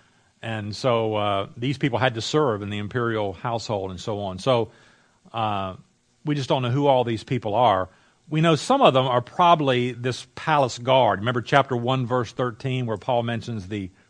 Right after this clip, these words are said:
the palace guard, the imperial guard, and so forth, the Praetorian Guard, we say there, you know.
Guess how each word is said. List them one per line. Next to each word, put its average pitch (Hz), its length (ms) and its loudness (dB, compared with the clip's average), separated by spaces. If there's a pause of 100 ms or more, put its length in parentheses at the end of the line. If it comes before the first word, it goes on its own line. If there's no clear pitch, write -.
(440)
the 117 80 -6
palace 127 500 0
guard, 113 540 0
the 107 100 -6
imperial 113 460 -2
guard, 110 460 0
and 101 80 -10
so 110 200 -6
forth, 110 200 -8
the - 60 -8
Praetorian 120 720 -2
Guard, 110 380 0
we 110 100 -8
say 113 220 -6
there, 107 200 -4
you 110 120 -6
know. 107 260 -6